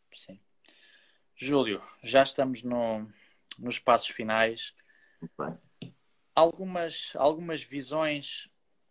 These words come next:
Speaker 1: e algumas ideias que, que possa estar, eh, na tua, na tua mente já em relação a próximos passos que darás, eh, se vais continuar um dia de cada vez a, a avaliar as coisas?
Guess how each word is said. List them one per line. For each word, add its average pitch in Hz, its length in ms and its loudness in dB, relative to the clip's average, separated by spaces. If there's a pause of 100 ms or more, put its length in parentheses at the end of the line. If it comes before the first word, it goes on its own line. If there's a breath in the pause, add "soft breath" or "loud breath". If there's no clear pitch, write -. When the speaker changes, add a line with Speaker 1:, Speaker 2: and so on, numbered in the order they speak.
(480)
Speaker 1:
e 135 100 0
algumas 135 480 2
ideias 127 460 0
que, 117 340 -10
que - 140 -20
possa 120 340 0
estar, 113 380 2
eh, 101 640 0
na 101 180 -6
tua, 107 480 2
na 104 100 -2
tua 107 220 0
mente 107 480 0
já 104 340 4 (600)
em 98 60 -10
relação 104 600 -2
a 101 100 2
próximos 101 600 -2
passos 107 420 4
que - 160 -20
darás, 104 800 2 (640)
eh, 98 180 -12
se - 220 -12
vais 101 260 6
continuar 104 720 2
um 101 80 -4
dia 104 180 -2
de 98 80 -6
cada 104 240 -2
vez 104 520 2
a, 95 340 2
a 98 60 8
avaliar 98 400 2
as 98 140 0
coisas? 107 760 -2